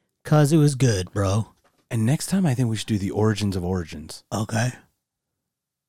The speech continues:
Speaker 2: How about the origins of oranges?
Speaker 1: Uh, what if you have the origins when you can smell oranges?
Speaker 2: Th-, but you can't spell
Speaker 1: You
Speaker 2: it.
Speaker 1: can't spell. <laughs>
Speaker 2: Then you're having a stroke.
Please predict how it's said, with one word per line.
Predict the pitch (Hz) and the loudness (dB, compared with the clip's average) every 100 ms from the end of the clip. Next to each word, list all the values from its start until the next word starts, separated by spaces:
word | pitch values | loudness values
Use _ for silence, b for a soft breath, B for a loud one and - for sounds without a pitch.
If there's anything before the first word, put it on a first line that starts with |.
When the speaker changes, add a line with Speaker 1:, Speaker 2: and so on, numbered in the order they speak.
| _ _ _ _ _ _ _ _ _ _ - - - | _ _ _ _ _ _ _ _ _ _ -18 -18 -8
Speaker 2:
How | - | -2
about | 170 | 0
the | 131 | 2
origins | 131 131 123 123 | 4 4 4 2
of | 110 | 2
oranges? | 107 104 85 78 - - _ _ _ _ _ _ _ _ - | 2 0 -2 -8 -14 -20 _ _ _ _ _ _ _ _ -2
Speaker 1:
Uh, | 139 135 139 | -2 0 2
what | 143 170 | 4 4
if | 165 | 6
you | 175 156 | 6 6
have | 151 | 4
the | 143 | 0
origins | - 165 175 160 170 160 156 | 0 4 4 4 2 2 2
when | 151 | 4
you | 156 | 4
can | 147 | 2
smell | 139 165 160 | 0 4 4
oranges? | 165 156 147 117 107 - - _ _ _ _ - | 4 4 4 2 -2 -8 -12 _ _ _ _ -8
Speaker 2:
Th-, | 127 107 | -6 0
but | 117 | 0
you | 110 104 | 2 0
can't | 117 98 | 0 -2
spell | - 113 101 | -2 0 2
Speaker 1:
You | |
Speaker 2:
it. | 143 | 2
Speaker 1:
can't | 175 170 | 2 2
spell. | - - 170 - | -2 0 0 -2
<laughs> | B B B B - | B B B B -2
Speaker 2:
Then | 110 | 2
you're | 117 | 4
having | 107 98 | 2 0
a | |
stroke. | - - 87 - | -4 -2 -4 -4